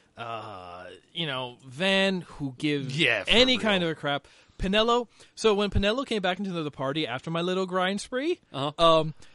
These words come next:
Speaker 1: she had an empty license board like, over twenty-five hundred license points available,
Speaker 2: <laughs>
Speaker 1: and I just left her. I'm considering at some point making her an unarmed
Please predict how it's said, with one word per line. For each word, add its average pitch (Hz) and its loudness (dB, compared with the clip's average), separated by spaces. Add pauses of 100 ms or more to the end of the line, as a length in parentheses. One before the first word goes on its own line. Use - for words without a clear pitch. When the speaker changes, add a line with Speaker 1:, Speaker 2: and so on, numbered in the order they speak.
(1120)
Speaker 1:
she 208 -2
had 175 4
an 170 -4
empty 214 -2
license 185 0
board 143 -2 (360)
like, 135 -6 (100)
over 175 0
twenty-five 196 2
hundred 170 0
license 147 0
points 156 -4
available, 131 2 (440)
Speaker 2:
<laughs> 220 -2
Speaker 1:
and 165 6
I 170 8
just 151 0
left 139 0
her. 101 -10 (360)
I'm 196 4
considering 254 0
at 185 2
some 185 0
point 190 0
making 165 0
her 180 0
an 156 -4
unarmed 139 -6